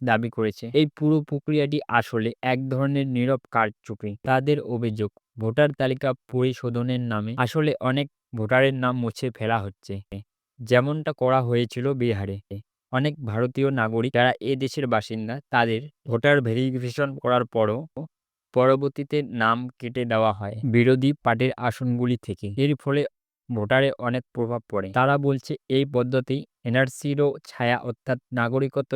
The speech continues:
যাচাইয়ের গোপন ফর্ম। অন্যদিকে দাবি করা হচ্ছে এই প্রক্রিয়া ভুয়ো ভোটার চিহ্নিত করার জন্য প্রয়োজনীয়। তবে বাম দলগুলি বলছে এক মাসে এত বড় প্রক্রিয়া সম্পূর্ণ করা অসম্ভব। এর ফলে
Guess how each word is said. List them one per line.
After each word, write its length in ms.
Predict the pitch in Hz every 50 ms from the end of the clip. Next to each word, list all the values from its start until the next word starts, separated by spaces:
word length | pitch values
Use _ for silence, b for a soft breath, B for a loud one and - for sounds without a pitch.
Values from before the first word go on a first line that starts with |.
| 123 117
যাচাইয়ের 480 | 117 110 - 123 120 120 120 127 131 135 131 120 113
গোপন 280 | 117 113 - - 131 127 120
ফর্ম। 260 | - - 107 101 98 101 101 101 98 101 - _ _ _ _ _ _ _ _
অন্যদিকে 540 | 117 127 143 147 151 156 156 160 156 - 156
দাবি 300 | 131 117 113 110 123 135
করা 260 | 131 - 127 127 123
হচ্ছে 360 | 113 107 110 107 - _ - 120 160 - _ _ _ _
এই 140 | 139 147 151 143 -
প্রক্রিয়া 460 | - 139 127 - - 127 117 120 120 139 151 139 120
ভুয়ো 220 | 110 113 139 160 156 131
ভোটার 260 | 120 120 120 139 135 131 -
চিহ্নিত 420 | - 127 127 127 131 131 131 - 139 127 -
করার 240 | - 120 120 120 123 120
জন্য 160 | 120 117 120 127 123 117
প্রয়োজনীয়। 500 | - 110 110 107 104 107 104 101 101 101 107
তবে 240 | 120 139 139 143 147 143 123 110 117
বাম 160 | 113 120 127 135 139
দলগুলি 460 | 135 143 139 139 131 127 131 131 131 131 127 120
বলছে 320 | 117 113 107 - - - 104 - - - _ _ _ _ _ _ -
এক 160 | 131 135 139 147 147 139
মাসে 240 | 135 123 - 156 147 - - 123
এত 140 | 123 - - 139 139 131 120
বড় 160 | 120 120 123 127 127 -
প্রক্রিয়া 380 | 123 117 - - 131 127 127 120 -
সম্পূর্ণ 360 | - 120 117 117 - 135 127 127 127
করা 200 | 120 - 123 120 120 - - 120
অসম্ভব। 440 | 117 - - 117 110 110 104 101 101 104 139
এর 80 | 143 143 -
ফলে 220 | - 135 135 139